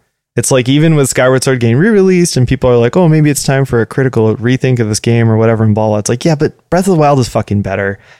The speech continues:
And it's not just because the mechanics are better. It's also that, like, they were just like, "Let's make a fucking game." Like, no one cares about this story. No one cares about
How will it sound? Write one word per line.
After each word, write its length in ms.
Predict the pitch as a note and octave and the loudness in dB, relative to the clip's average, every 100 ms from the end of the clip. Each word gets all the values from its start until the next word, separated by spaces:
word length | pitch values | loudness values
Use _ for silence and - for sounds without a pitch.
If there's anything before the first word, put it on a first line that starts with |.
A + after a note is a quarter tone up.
| - | -4
And 120 | C#3+ | -2
it's 100 | C#3+ | 0
not 200 | E3+ D#3 | 0 0
just 220 | B2 A#2+ | 0 0
because 500 | - G#2+ A2 G#2+ - - _ _ _ | -2 -2 0 0 -2 -10 _ _ _
the 80 | A#2 | -2
mechanics 480 | A2 A#2 A2+ G#2 | 0 -2 -2 -2
are 80 | A2+ | -4
better. 420 | G#2 G#2+ G#2 G#2 - _ _ _ | -2 0 0 -4 -8 _ _ _
It's 120 | - C#3 | -4 -2
also 260 | C#3 C#3+ | 0 0
that, 140 | C3 A#2+ | 0 0
like, 340 | A#2 A2+ - _ - | 0 -2 -6 _ -2
they 100 | B2 | 0
were 100 | B2+ | 0
just 180 | A#2+ B2 | 0 -2
like, 140 | A#2+ | -2
"Let's 140 | D#3+ | -2
make 140 | G3+ G3 | 0 0
a 60 | |
fucking 320 | F#3+ C3+ - A2 | 0 -2 -2 -4
game." 420 | F#2 F2+ F2+ - _ _ _ | -4 -8 -8 -8 _ _ _
Like, 300 | A#2+ A2+ - - | -2 -2 -4 -2
no 140 | B2+ | 0
one 180 | C#3 D#3+ | 2 0
cares 560 | - A2 A2 A2 - - _ _ _ _ _ | 0 -2 0 -2 -4 -8 _ _ _ _ _
about 240 | B2 A#2 A2+ | -2 0 0
this 160 | A#2 | -2
story. 500 | - G2+ G2 G2 G2+ - | -2 -2 -2 -2 -4 -2
No 160 | C#3+ | 0
one 100 | F#3+ | 2
cares 280 | G3+ F#3 F3+ | 2 0 2
about 360 | C#3+ C3 B2 | 2 2 0